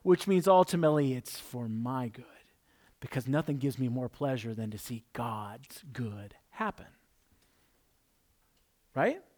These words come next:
Does that all make sense? You guys are kinda staring at me a little bit. Does that, does that make sense? He works all things for good, comma, for those who are called according to his purpose, which means the world does not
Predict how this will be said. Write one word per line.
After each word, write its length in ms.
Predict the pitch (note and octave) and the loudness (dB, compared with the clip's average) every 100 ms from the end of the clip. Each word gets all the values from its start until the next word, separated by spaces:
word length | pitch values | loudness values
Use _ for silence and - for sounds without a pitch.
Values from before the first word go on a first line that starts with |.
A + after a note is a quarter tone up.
| _ | _
Does 80 | C3+ | 4
that 80 | F#3 | 8
all 80 | |
make 100 | G#3 | 8
sense? 300 | - A3+ B3+ | 8 4 4
You 60 | F3+ | 4
guys 180 | F#3 E3+ | 4 4
are 40 | |
kinda 180 | G3 E3 | 0 -2
staring 340 | - E3+ E3 | 2 2 2
at 140 | C#3 C#3+ | 0 -4
me 80 | C3 | -4
a 80 | |
little 180 | B2+ B2+ | -4 -4
bit. 340 | B2 C3 B2+ - _ - _ _ _ _ _ _ _ _ _ _ _ | -2 -2 -2 -10 _ -20 _ _ _ _ _ _ _ _ _ _ _
Does 140 | F#3 | 8
that, 160 | B3 A#3 | 10 12
does 160 | A#3 A#3 | 10 12
that 80 | |
make 160 | A#3+ A3+ | 10 8
sense? 680 | - C4+ G#3 D3 - - - _ _ _ _ | 8 8 6 0 -12 -14 -16 _ _ _ _
He 260 | - C4 D4 | 8 10 12
works 320 | E4 D#4+ - | 10 8 6
all 360 | - A#3+ D4+ D#4+ | 6 10 12 10
things 380 | - C4 B3 | 10 8 8
for 160 | - A#3+ | 2 -2
good, 640 | F3+ B3+ C4+ C#3+ A#2 A#2+ - _ - | 4 12 12 12 6 -10 -16 _ -14
comma, 540 | - A#2 C3 E3+ G#3+ - _ _ _ _ _ _ _ _ _ _ | -4 -2 2 2 0 -6 _ _ _ _ _ _ _ _ _ _
for 140 | C#3+ | -2
those 200 | C#3+ C3 | 0 0
who 100 | C#3 | -2
are 60 | C3+ | -4
called 240 | C#3 C3 | -4 -4
according 320 | - C3+ B2 | -4 -4 -2
to 60 | A#2+ | -4
his 100 | - | -4
purpose, 300 | G3 - - | -6 -6 -4
which 180 | E3+ C4 | 0 6
means 240 | B3+ E3+ | 6 6
the 160 | F3 G3+ | 8 8
world 640 | D#3+ G3 G#3+ C4+ F4 D#4+ - E3 | 10 8 10 10 8 4 -6 2
does 260 | G#3+ G#3 F3+ | 6 6 6
not 640 | A#3 B3+ C#4 G3 - - | 8 8 8 6 2 -8